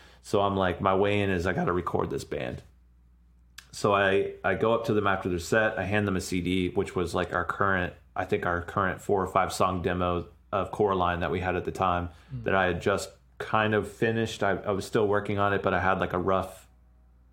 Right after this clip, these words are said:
Speaker 1: bounce of it. I handed it to him and I was like,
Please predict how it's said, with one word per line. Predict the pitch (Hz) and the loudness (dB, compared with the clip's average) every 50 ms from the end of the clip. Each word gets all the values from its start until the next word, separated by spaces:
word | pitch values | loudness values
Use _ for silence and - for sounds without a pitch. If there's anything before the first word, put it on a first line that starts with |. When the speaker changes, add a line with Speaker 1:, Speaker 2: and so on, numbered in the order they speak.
| _ _ _ _ _ - - | _ _ _ _ _ -16 -4
Speaker 1:
bounce | - 104 95 92 95 - - | 0 2 2 2 0 0 0
of | 107 104 | 0 2
it. | 117 117 117 - - - - - - _ _ _ - - - - - _ _ _ _ _ _ - | 2 0 0 -4 -6 -16 -20 -20 -20 _ _ _ -20 -20 -20 -20 -20 _ _ _ _ _ _ 2
I | 98 | 2
handed | 107 120 127 131 127 127 127 | 4 6 4 6 4 2 2
it | - | 2
to | 139 127 | 2 2
him | 123 120 | 2 2
and | 117 113 | 2 4
I | 110 110 | 2 2
was | 104 107 | 4 4
like, | 110 104 101 98 - - - | 2 2 2 0 -4 -10 -16